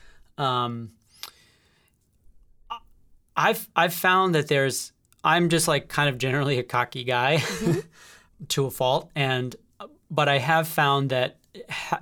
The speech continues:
Speaker 1: bringing to a collaboration a kind of sense of confidence,
Speaker 2: Mm-hmm, mm-hmm.
Speaker 1: um,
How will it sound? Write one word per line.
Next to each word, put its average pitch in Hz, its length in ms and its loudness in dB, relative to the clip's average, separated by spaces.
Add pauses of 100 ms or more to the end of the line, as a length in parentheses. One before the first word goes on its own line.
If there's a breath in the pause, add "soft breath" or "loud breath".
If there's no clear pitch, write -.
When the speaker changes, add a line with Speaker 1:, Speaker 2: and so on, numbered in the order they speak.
(140)
Speaker 1:
bringing 156 560 2
to 135 400 -2
a 135 80 -4
collaboration 127 920 -2 (540 soft breath)
a 139 100 -4
kind 143 280 -2
of 135 100 -4
sense - 480 -2
of 123 120 -6
confidence, 156 800 -2
Speaker 2:
Mm-hmm, 202 380 -16
mm-hmm. 190 320 -10
Speaker 1:
um, 117 580 -2